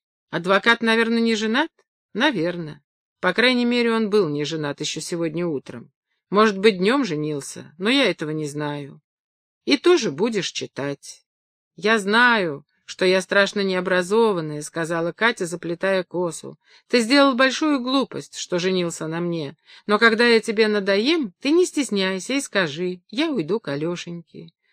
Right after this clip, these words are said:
«Ну вот что, барин, ты составь список всего, что тебе нужно,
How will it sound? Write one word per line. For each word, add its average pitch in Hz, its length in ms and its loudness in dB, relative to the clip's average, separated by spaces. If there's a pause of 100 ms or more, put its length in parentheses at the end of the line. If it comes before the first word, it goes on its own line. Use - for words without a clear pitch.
(360)
«Ну 277 160 4
вот 339 200 4
что, - 280 -4
барин, 165 580 -4 (320)
ты 262 140 0
составь 294 420 0
список 190 440 -4
всего, 285 340 -4
что 202 220 -4
тебе 196 280 0
нужно, 160 580 -4